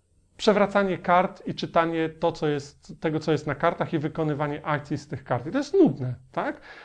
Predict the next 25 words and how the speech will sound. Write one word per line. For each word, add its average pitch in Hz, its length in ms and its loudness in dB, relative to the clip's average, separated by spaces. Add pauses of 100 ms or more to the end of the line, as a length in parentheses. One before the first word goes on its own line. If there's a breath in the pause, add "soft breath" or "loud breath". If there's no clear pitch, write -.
(160 loud breath)
N-, 180 520 2
to 214 120 6
na 302 140 6
dłuższą 208 320 2
metę 160 280 2
byłoby 170 320 0
nudne, 151 340 0 (100)
ale 220 400 6 (480)
co 175 140 0
jakiś 233 360 0
czas 180 300 0
tu 208 140 -4
pojawiają 160 500 0
się 170 180 -6
takie 165 300 -4
właśnie 135 360 -4
karty 135 520 -2 (320 soft breath)
Reality 170 840 2 (120)
Impact. 196 640 -2 (460 loud breath)
I 156 120 0
tu 202 160 2
dochodzimy 170 560 0
do 147 120 -2
kolejnego 160 600 4
mechanizmu, 151 760 -2